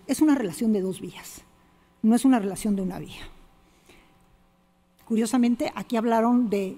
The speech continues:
Merleau-Ponty y el elemento primordial fue la comprensión de ese mundo, de las experiencias subjetivas, del espacio, del tiempo, del cuerpo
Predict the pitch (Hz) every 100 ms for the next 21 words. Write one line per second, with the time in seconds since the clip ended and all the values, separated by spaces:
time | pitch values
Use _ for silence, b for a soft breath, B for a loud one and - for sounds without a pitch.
0 | - 208 190 220 220 220 - 247 240 -
1 | - _ b b b b b - 254 254
2 | 262 - - _ _ _ - 233 240 240
3 | 269 302 - 226 202 196 226 277 - B
4 | B - 269 285 254 233 196 202 247 233
5 | 247 220 - 214 226 220 208 233 240 240
6 | 247 208 180 180 - 185 214 214 240 202
7 | - 185 - 226 226 220 - - b b
8 | b - 185 180 175 - 160 - 214 185
9 | - 202 202 196 175 170 - 208 214 254